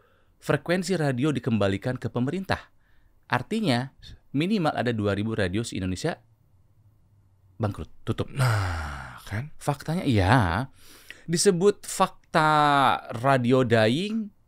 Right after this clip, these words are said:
Speaker 1: mungkin ada yang beranggapan seperti itu, ya silakan saja.
Speaker 2: Oke.
Speaker 1: Tapi, ketika gua membuat penelitian,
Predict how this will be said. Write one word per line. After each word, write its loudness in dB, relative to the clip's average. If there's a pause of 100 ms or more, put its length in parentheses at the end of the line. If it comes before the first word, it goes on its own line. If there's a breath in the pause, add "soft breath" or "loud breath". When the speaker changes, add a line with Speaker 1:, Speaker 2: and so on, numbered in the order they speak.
(460)
Speaker 1:
mungkin 6
ada 2
yang 6
beranggapan 2
seperti -4
itu, -6
ya -2
silakan -4
saja. -4 (960)
Speaker 2:
Oke. -4 (300)
Speaker 1:
Tapi, 2 (400)
ketika 4
gua 0 (1500)
membuat 4
penelitian, 0